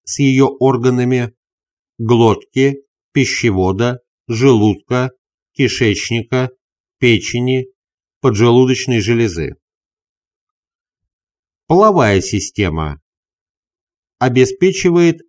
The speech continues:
продолжение рода. К этой системе относятся мужские половые железы, семенники, женские половые железы, яичники. Нервная система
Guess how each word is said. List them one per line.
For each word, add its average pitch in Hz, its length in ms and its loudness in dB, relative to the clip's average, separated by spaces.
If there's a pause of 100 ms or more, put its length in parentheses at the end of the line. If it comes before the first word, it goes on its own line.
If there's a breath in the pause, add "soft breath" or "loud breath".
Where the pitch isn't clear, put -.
(100)
продолжение 117 800 0
рода. 71 380 -4 (1500)
К - 40 0
этой 131 280 2
системе 160 840 -2
относятся 135 1000 -2
мужские 127 680 -2
половые 107 560 0
железы, 85 720 -4 (260)
семенники, 120 1000 -4 (960)
женские 110 720 -2
половые 127 520 0
железы, 127 720 0 (220)
яичники. 90 880 -4 (2250)
Нервная 107 640 0
система 151 800 -2